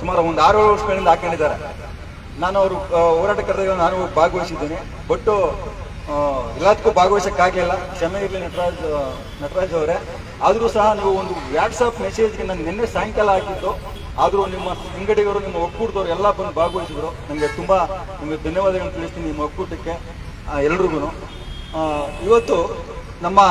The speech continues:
ಏನು ಈ ಹೋರಾಟಕ್ಕೆ ನಮ್ಮ ವಿ ಎಸ್ ಎಸ್ ಟ್ರಸ್ಟ್ ನಮ್ಮ ಅಧ್ಯಕ್ಷರು ಶ್ರೀಧರ್ ಮೂರ್ತಿ ಅವರು, ಅವ್ರಿಗೆ ಹುಷಾರಿಲ್ಲದೆ ಇದ್ರು ಬಂದು ಭಾಗವಹಿಸಿದ್ದಾರೆ.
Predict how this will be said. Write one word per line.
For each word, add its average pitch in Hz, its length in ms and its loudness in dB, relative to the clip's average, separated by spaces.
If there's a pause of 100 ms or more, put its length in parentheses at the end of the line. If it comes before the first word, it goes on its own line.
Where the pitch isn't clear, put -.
(1200)
ಏನು 220 220 12
ಈ 208 80 8
ಹೋರಾಟಕ್ಕೆ 196 880 8 (580)
ನಮ್ಮ 170 180 4 (1120)
ವಿ 180 100 2
ಎಸ್ 220 140 6
ಎಸ್ 208 260 -4
ಟ್ರಸ್ಟ್ - 600 -2 (840)
ನಮ್ಮ 165 160 4
ಅಧ್ಯಕ್ಷರು 196 460 2
ಶ್ರೀಧರ್ 196 300 2
ಮೂರ್ತಿ 202 260 0
ಅವರು, 190 300 0 (160)
ಅವ್ರಿಗೆ 165 360 0 (440)
ಹುಷಾರಿಲ್ಲದೆ 220 420 8
ಇದ್ರು 202 180 8
ಬಂದು 190 260 2
ಭಾಗವಹಿಸಿದ್ದಾರೆ. 175 640 4